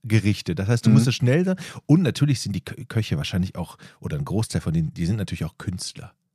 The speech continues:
Speaker 1: Ja, die sind auch, in, in sich sind die, das ist ja auch eine Kunst, was die machen, denken ja viele, ne? So, also,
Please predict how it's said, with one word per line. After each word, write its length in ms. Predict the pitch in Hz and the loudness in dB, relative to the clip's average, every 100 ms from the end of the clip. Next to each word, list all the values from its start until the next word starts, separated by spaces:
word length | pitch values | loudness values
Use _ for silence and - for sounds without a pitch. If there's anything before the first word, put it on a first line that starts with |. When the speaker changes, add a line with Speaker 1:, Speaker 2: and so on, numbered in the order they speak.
| _ - | _ -12
Speaker 1:
Ja, 160 | 71 - - - | -10 -10 -14 -8
die 40 | 80 | -2
sind 260 | 98 107 | 0 0
auch, 380 | 85 82 - - - - _ _ | -2 -2 -4 -16 -20 -20 _ _
in, 220 | 87 85 - | -2 -2 -2
in 160 | 92 | -2
sich 240 | 80 104 - | 0 -2 -2
sind 200 | 101 95 | -4 -2
die, 140 | 101 | -2
das 220 | 95 92 | -4 -6
ist 100 | - | -6
ja 80 | 110 | -4
auch 80 | 95 | -2
eine 120 | 95 | -2
Kunst, 440 | - - 101 - - | -2 0 0 0 -4
was 160 | 76 | -6
die 120 | - 73 | -4 -6
machen, 340 | 67 - - | -6 -6 -8
denken 380 | - 64 - - | -8 -8 -10 -10
ja 120 | - - | -12 -14
viele, 380 | - - 123 | -12 -12 -10
ne? 140 | 120 107 | -8 -8
So, 100 | - | -6
also, 260 | 123 123 | -8 -8